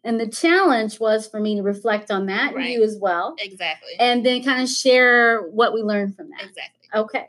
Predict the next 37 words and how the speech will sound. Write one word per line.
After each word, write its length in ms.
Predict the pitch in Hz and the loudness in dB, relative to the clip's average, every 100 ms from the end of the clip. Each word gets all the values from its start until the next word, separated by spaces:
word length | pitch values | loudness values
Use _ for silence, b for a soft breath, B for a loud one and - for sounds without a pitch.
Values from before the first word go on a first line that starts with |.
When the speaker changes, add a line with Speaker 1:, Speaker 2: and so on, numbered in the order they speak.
| _ | _
Speaker 1:
So 540 | 185 240 214 202 - - | -4 4 6 4 2 0
I'll 120 | 262 | 4
let 200 | 269 262 | 4 2
you 60 | 226 | 0
go 180 | 208 | 0
first. 180 | 202 - 359 | 0 -2 -2
Speaker 2:
Okay. 160 | 466 - - _ _ b b b 262 | -2 -6 -8 _ _ b b b -2
Um, 400 | 277 269 269 277 | 0 0 -2 -6
so 600 | - 349 277 262 247 247 | -2 0 2 4 4 2
here 460 | 302 - 339 349 359 | 0 -4 0 4 4
I 140 | 277 339 349 302 | 2 0 -2 -2
thought, 160 | 247 | 0
and 80 | 339 | 0
I 80 | 587 - | 0 -2
thought 180 | 233 254 | -2 0
about 360 | 220 196 214 | -2 -4 -8
this, 320 | 202 196 208 - _ | -10 -8 -10 -16 _
um, 240 | 202 202 233 | -8 -8 -6
'cause 160 | 294 | -4
it 80 | 392 | -2
can 140 | 440 | 0
be 80 | 285 | -2
so 420 | 254 - - 214 220 | -4 -6 -2 0 0
many 320 | 208 196 202 | -2 -6 -6
things. 420 | 180 151 - 233 - b b b b | -10 -12 -14 -20 -20 b b b b
So, 480 | - 294 285 277 - | 0 4 6 6 2
um, 480 | 254 254 233 226 220 | 0 0 0 -4 -4
I, 120 | 233 | 0
when 140 | 254 277 | 2 2
I 80 | 339 | 0
think 180 | 392 381 | -2 -2
about 260 | 262 220 | 0 0
my 140 | 247 247 | -2 -4
happiness, 720 | 262 220 247 262 262 285 240 359 - | -2 -4 -4 -4 -2 -2 -2 -6 -8
and 300 | 220 226 208 | -6 -4 -4
it's 260 | 208 - - | -6 -6 -8
someone 680 | 233 233 226 208 208 202 | -4 -4 -2 -2 -4 -6